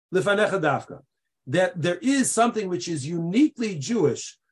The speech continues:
about this presentation, Re'ei Nasata Fenecha Satov Ha'ara,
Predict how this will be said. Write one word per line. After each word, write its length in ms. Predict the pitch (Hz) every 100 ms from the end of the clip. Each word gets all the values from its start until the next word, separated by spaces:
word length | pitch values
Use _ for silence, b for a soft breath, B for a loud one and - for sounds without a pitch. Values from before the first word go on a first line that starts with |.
| _ _
about 480 | 156 143 190 240 220
this 180 | 220 208
presentation, 800 | - 214 185 180 190 196 - 139
Re'ei 340 | 135 160 214
Nasata 540 | 175 151 - 196 190 156
Fenecha 380 | 175 185 156 143
Satov 380 | 143 175 202
Ha'ara, 520 | 151 151 143 160 269